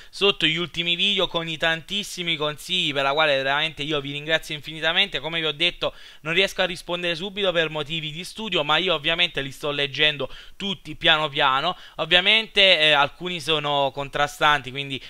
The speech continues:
c'è qualcuno che dice una cosa e qualcun altro che dice un'altra, quindi ovviamente non posso dare ascolto a tutti, ma ovviamente agirò sempre per il bene della squadra. Per quanto riguarda i giocatori in scadenza, io come sempre ci sto pensando tantissimo e quindi non ho ancora acquistato nessuno,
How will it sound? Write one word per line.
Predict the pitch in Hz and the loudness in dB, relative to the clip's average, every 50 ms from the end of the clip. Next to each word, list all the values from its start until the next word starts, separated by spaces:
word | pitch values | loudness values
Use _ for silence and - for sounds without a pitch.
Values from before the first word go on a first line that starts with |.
| - - | -16 -12
c'è | - - 143 | -8 -8 -4
qualcuno | - 147 143 - 180 190 | -4 -4 -4 -2 -2 -2
che | 185 170 | -2 0
dice | 151 156 147 | -2 -2 -2
una | 170 180 196 196 | 0 2 2 2
cosa | 185 180 175 175 170 160 175 170 165 | 4 2 2 2 2 4 4 4 4
e | 156 151 147 147 143 139 135 - | 6 4 4 4 4 2 -2 -2
qualcun | - 143 135 - 156 156 | -2 -4 -4 -2 2 2
altro | 151 143 139 143 135 | 2 2 2 -2 -6
che | 135 135 | -6 -8
dice | 131 135 131 131 139 | -8 -8 -4 -2 0
un'altra, | 139 143 139 131 123 123 120 | 2 2 2 0 0 -6 -10
quindi | 131 143 143 135 | -8 -8 -8 -6
ovviamente | 127 143 147 156 160 - 160 147 | -2 0 0 0 0 0 -2 -4
non | 143 131 | -4 -4
posso | - 156 156 - - 147 | -6 -8 -10 -10 -4 2
dare | 160 160 156 151 143 | 2 4 4 4 2
ascolto | - 147 147 - - - 156 156 147 - 175 | 0 -4 -6 -6 -8 -6 -6 -6 -2 0 0
a | 170 175 | 0 0
tutti, | - - 185 180 160 - - 190 196 - - - - - | -2 -8 -12 -12 -12 -6 -2 -2 -2 -2 -4 -12 -18 -8
ma | - 165 | -6 -6
ovviamente | 170 165 196 196 185 180 175 147 175 165 | 0 0 2 2 2 2 0 0 -2 -2
agirò | - 156 160 147 131 160 170 175 180 | 0 0 0 0 -2 0 0 0 -2
sempre | - - - 165 156 156 139 - - 156 - - - - - | -2 2 2 4 4 2 2 0 -2 -2 -2 -4 -10 -20 -4
per | - 160 165 | 0 2 2
il | 175 180 160 | 2 0 -2
bene | 131 147 147 143 143 139 139 139 123 | -2 0 2 2 2 0 -2 -4 -4
della | 120 139 135 131 131 | -2 0 0 0 -2
squadra. | - - - 127 113 110 107 110 113 - - - - | -2 -6 -8 -8 -6 -6 -8 -10 -10 -12 -14 -18 -10
Per | - - - | -8 -8 -2
quanto | - 220 233 233 - 247 | 0 0 0 0 0 -2
riguarda | 240 214 208 190 175 160 | 2 2 2 2 2 0
i | 160 147 | -2 -2
giocatori | 165 196 208 208 190 190 175 175 170 175 | 0 0 0 0 0 -2 -4 -4 -6 -8
in | 180 170 | -12 -12
scadenza, | - - 180 175 180 185 190 190 190 - - 170 | -2 0 2 6 6 6 4 4 0 2 4 4
io | 160 160 160 151 | 4 4 2 0
come | 147 147 147 147 | 0 -4 -4 -2
sempre | 135 160 165 160 - 156 139 | 0 0 0 0 0 -2 -4
ci | 117 139 135 | -4 -4 -8
sto | - - 156 147 | -2 -2 -2 0
pensando | - - 151 143 139 - 156 151 151 147 | 0 -2 -4 -2 0 -2 0 0 0 0
tantissimo | 147 160 160 160 - 165 180 175 - - 165 160 147 | 0 -2 -2 -2 -6 -8 -8 -8 -6 -6 -6 -6 -6
e | 127 | -6
quindi | - 175 170 170 160 | -8 -8 -6 -4 -4
non | 156 151 151 | -2 -2 -2
ho | 151 | -2
ancora | 151 151 - 202 196 185 | -4 0 0 2 4 4
acquistato | 175 - - 151 143 - - 160 156 139 151 | 2 0 -4 -10 -14 -4 -2 0 0 0 -2
nessuno, | 147 147 143 - - - 131 120 131 147 160 | -6 -6 -8 -10 -10 -10 -8 -4 -2 -2 -2